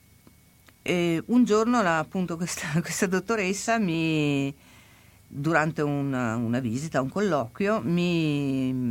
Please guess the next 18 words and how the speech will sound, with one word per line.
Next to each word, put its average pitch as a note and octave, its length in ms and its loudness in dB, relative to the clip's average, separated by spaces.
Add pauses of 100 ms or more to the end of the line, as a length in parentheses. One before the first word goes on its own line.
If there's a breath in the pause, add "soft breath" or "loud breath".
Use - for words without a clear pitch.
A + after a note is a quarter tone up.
(1120 soft breath)
mi F#3+ 160 2
butto F#3+ 360 0
lì G3+ 280 0 (140)
e - 80 -6
mi F3 160 -2
dice, F3+ 300 -4
e F3+ 160 0
mi G3 120 2
disse: F#3+ 380 0
"Ma, F#3 240 0
eh, E3+ 400 0
Rosaria, E3+ 380 0
perché - 260 -8
non E3+ 300 2
prova, D3+ 680 0 (680 loud breath)
eh, D#3 280 -4
l-, D3+ 300 -2
ve-, D3 240 -8